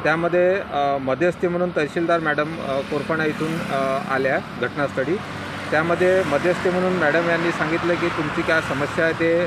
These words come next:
तहसील ऑफिसला येऊन, अ, सांगा म्हणून त्यांनी पंचवीस सहा दोन हजार सव्वीस रोजी, अ, मीटिंग ठरवली होती वेकोली आणि प्रकल्पग्रस्तांमध्ये.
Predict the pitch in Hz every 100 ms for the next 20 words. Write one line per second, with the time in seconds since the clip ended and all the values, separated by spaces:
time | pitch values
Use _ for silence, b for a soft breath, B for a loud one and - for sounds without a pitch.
0 | 147 147 135 170 143 151 147 160 156 160
1 | 160 143 135 135 135 135 135 139 147 156
2 | 156 151 147 147 160 - - - - -
3 | 151 143 185 151 175 165 170 175 151 151
4 | 160 165 180 - 139 135 147 160 185 165
5 | 170 175 180 147 139 139 139 190 180 160
6 | 156 143 139 123 190 - - - - 127
7 | 143 139 170 160 160 165 170 160 151 143
8 | 160 151 156 156 143 - 131 170 165 143
9 | 151